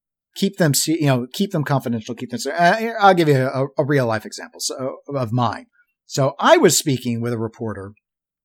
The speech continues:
about coronavirus. Uh, this was several weeks ago. And at one point, the conversation was shifting to the reporter clearly wanted to know where some outbreak clusters were. And I knew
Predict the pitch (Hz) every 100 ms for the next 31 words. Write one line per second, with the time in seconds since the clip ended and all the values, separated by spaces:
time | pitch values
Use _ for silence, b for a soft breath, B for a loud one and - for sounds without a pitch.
0 | _ _ _ - 143 151 - 202 165 135
1 | 117 113 139 - - - _ _ 110 107
2 | - 139 - 151 170 180 175 - 117 170
3 | - B B B B B B 165 170 151
4 | 147 151 202 269 220 - 214 165 165 -
5 | 165 185 202 180 165 170 143 139 - 165
6 | 156 - 110 101 - b b - - 127
7 | 120 113 110 _ _ - 123 143 - 330
8 | 294 214 196 208 214 196 165 160 160 143
9 | 139 135 131 123 120 127 127 127 123 117
10 | 113 - - 123 110 - 98 87 87 95
11 | 85 - _ _ _ _ b b b -
12 | 127 151 147 160 147 139 123 -